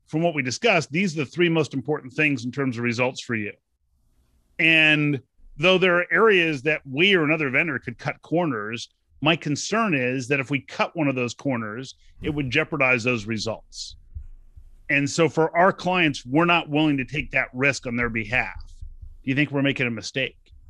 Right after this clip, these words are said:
And that's when the procurement people come back to your side and say, "No, well, that's important,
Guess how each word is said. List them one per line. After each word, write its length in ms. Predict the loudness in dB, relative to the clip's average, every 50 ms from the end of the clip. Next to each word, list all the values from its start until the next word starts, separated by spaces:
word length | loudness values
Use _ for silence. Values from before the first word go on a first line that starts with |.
| -20 -20 _ -20 -20 -20 -20 -20 -20 -20 -20 -20 -20 -16 -10 -4
And 200 | -2 -2 2 4
that's 360 | 4 4 4 4 0 -2 -2
when 180 | 0 2 2
the 180 | 4 2 0 0 -4 -8
procurement 480 | -8 -2 2 2 2 2 2 -2 -2
people 300 | 0 -2 0 0 -2 -4
come 220 | -2 -2 -2 2 2
back 240 | 4 2 2 0
to 80 | -2 -2
your 180 | 0 0 0 0
side 440 | 2 2 2 4 4 4 2 0
and 140 | -2 -6 -6
say, 300 | -2 0 0 0 0 -2 -6 _ _ _ -20 -20 -18 -16 -18 -18 -12 -2 2
"No, 160 | 4 6 6
well, 80 | 6
that's 220 | 6 4 4 2 -2
important, 580 | -8 -6 -2 0 0 0 0 -2 -10 -20 -20